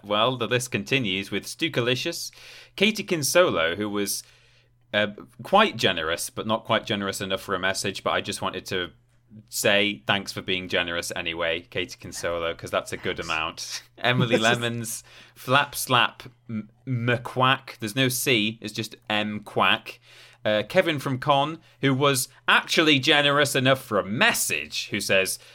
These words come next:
Speaker 1: "No funny message, just love for the boys." Thank you, Kevin.
Speaker 2: Thank you, Kevin.
Speaker 1: Uh,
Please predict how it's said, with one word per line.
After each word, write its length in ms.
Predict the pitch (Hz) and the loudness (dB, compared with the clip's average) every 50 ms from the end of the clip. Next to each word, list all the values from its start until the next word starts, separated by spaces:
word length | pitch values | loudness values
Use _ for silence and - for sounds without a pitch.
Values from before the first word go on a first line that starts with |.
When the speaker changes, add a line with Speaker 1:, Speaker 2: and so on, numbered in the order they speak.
| - _ _ _ - | -20 _ _ _ 0
Speaker 1:
"No 160 | 123 156 185 | 2 2 2
funny 220 | 180 - 120 101 92 | 2 2 0 0 0
message, 520 | 87 85 - - - 87 82 - - - | -2 -4 -4 -4 -4 -6 -8 -10 -10 -6
just 220 | - 117 - - | -6 -6 -4 -4
love 120 | 92 85 - | -6 -8 -8
for 120 | - - | -8 -10
the 80 | 78 73 | -10 -10
boys." 420 | - 73 65 67 69 - - - _ | -8 -10 -10 -10 -12 -14 -16 -16 _
Thank 140 | - 98 90 | -20 -20 -20
you, 60 | - | -20
Kevin. 280 | - - - _ - - - _ _ _ _ - - - | -20 -20 -20 _ -20 -20 -20 _ _ _ _ -20 -20 -16
Speaker 2:
Thank 240 | - - 131 101 - | -10 -8 -8 -8 -10
you, 140 | - - - | -12 -20 -12
Kevin. 160 | - - 95 | -6 -2 0
Speaker 1:
Uh, 260 | 90 87 85 85 85 | 0 2 2 0 0